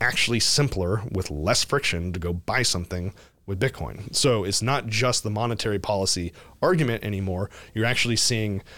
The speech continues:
products and, and customer experiences that are much, much better when you transact in Bitcoin. That's one of the things I always say with Zaprite is that,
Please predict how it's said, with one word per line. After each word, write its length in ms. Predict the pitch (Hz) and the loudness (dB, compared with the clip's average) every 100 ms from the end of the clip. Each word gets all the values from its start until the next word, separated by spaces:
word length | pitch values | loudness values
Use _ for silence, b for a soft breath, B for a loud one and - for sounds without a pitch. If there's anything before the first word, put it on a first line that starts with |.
| B B B | B B B
products 640 | - 131 123 120 - - 117 | 2 4 4 2 0 -2 -2
and, 380 | 101 95 90 - - | -2 -2 -4 -8 -10
and 560 | - 107 - 113 95 92 | -4 -2 0 -2 -2 -2
customer 460 | - 135 - 127 90 | 0 2 2 2 0
experiences 960 | - - - 170 127 87 - 85 87 - B B B | 0 0 2 2 2 2 0 0 0 -2 B B B
that 180 | 120 120 | 0 2
are 300 | 110 101 95 | 2 2 2
much, 380 | 95 123 131 - | 2 2 2 2
much 200 | 117 - 90 | 0 -2 -4
better 420 | 113 113 82 80 - B B | 0 0 0 -4 -6 B B
when 260 | 107 113 110 | -4 0 0
you 300 | 107 107 101 | 0 0 0
transact 460 | - 120 107 101 87 | 2 2 2 0 -2
in 100 | 87 | 0
Bitcoin. 500 | 131 - 71 - - | -2 -2 -10 -6 0
That's 220 | 123 - | 0 2
one 140 | 147 | 2
of 80 | 139 | 2
the 60 | 120 | 0
things 240 | 147 127 | 0 2
I 120 | 120 | 2
always 180 | 127 127 | 4 4
say 120 | 135 | 4
with 100 | 123 | 2
Zaprite 520 | 101 127 160 78 73 | 2 2 0 -4 -6
is 200 | - 101 | -4 -2
that, 240 | 107 107 | 2 0